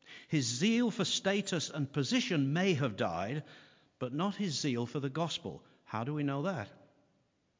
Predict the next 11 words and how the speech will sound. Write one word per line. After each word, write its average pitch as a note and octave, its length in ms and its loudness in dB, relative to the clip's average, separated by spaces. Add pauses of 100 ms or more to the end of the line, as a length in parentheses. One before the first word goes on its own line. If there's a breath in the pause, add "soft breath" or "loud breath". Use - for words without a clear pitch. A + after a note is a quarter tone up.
(800 loud breath)
Well, G2+ 120 -2
again, C3+ 300 0
we C#3 100 4
can't A#2 300 -2
know G#2+ 120 -4
specifically, F3+ 800 0 (880)
but C3 120 -2
in C3 140 0
Acts G3+ 300 -4
chapter - 340 -4
twelve, D3+ 680 -4